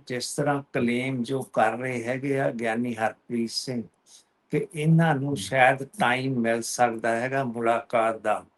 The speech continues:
Speaker 1: ਇਹ ਇੱਕ ਵੱਡੀ ਗੱਲ ਹੈਗੀ ਆ ਵੀ ਇਹਨਾਂ ਨੂੰ ਉਹ ਪੋਜ਼ਿਟਿਵਲੀ ਰਿਸਪੌਂਸ ਕਰਦਾ ਹੈਗਾ ਪ੍ਰਾਈਮ ਮਿਨਿਸਟਰ ਦਾ ਆਫਿਸ ਤੇ ਯੂਨੀਅਨ ਹੋਮ ਮਿਨਿਸਟਰੀ ਦਾ ਆਫਿਸ। ਇਹ ਮਤਲਬ ਕਿ ਆਉਣ ਵਾਲੇ ਸਮੇਂ ਦੀ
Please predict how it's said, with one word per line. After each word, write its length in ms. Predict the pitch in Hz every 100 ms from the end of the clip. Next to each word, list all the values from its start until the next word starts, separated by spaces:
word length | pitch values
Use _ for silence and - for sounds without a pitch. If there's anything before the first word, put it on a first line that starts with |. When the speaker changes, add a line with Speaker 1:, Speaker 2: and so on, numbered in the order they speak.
| - _ _ -
Speaker 1:
ਇਹ 240 | 151 151
ਇੱਕ 160 | 143 151
ਵੱਡੀ 460 | 139 123 101 123 123
ਗੱਲ 220 | 120 113
ਹੈਗੀ 440 | 104 95 104 123 131
ਆ 180 | 123 127
ਵੀ 220 | 131 151
ਇਹਨਾਂ 400 | 143 143 139 156 147
ਨੂੰ 220 | 131 139
ਉਹ 500 | 123 135 123 123 135
ਪੋਜ਼ਿਟਿਵਲੀ 840 | - 123 143 - - 127 123 123 123
ਰਿਸਪੌਂਸ 640 | 113 - 117 120 123 123 -
ਕਰਦਾ 440 | 110 104 107 117
ਹੈਗਾ 300 | 113 131 135
ਪ੍ਰਾਈਮ 320 | 135 120 117
ਮਿਨਿਸਟਰ 380 | 117 120 - -
ਦਾ 160 | 123 120
ਆਫਿਸ 720 | 120 117 113 - 127 120 - _ _ _ _
ਤੇ 80 | 135
ਯੂਨੀਅਨ 500 | 123 107 131 147 143
ਹੋਮ 320 | 110 113 113
ਮਿਨਿਸਟਰੀ 480 | 113 110 - - 113
ਦਾ 220 | 113 113 -
ਆਫਿਸ। 560 | 120 110 117 104 - _ _ _ _ -
ਇਹ 300 | 151 160 175 165 - 143
ਮਤਲਬ 320 | 131 127 135
ਕਿ 260 | 131 143 143 -
ਆਉਣ 260 | 131 131 131
ਵਾਲੇ 280 | 131 131 131
ਸਮੇਂ 420 | - 131 143 143
ਦੀ 140 | 117